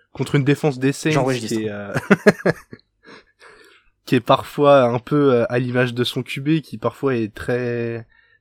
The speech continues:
Speaker 1: très, très éclairé et parfois complètement éteinte. Mais quand même, c'était pas un match simple. Et je l'ai trouvé très propre. Il a réussi à impliquer ses receveurs.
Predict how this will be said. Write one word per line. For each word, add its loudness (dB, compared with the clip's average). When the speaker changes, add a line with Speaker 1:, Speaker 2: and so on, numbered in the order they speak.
Speaker 1:
très, -2
très -4
éclairé -2
et -6
parfois -4
complètement -8
éteinte. -8
Mais 0
quand 0
même, 2
c'était -2
pas 0
un -2
match -2
simple. -8
Et -4
je -8
l'ai -4
trouvé 0
très -4
propre. -4
Il -2
a 4
réussi 2
à 4
impliquer -2
ses 2
receveurs. 2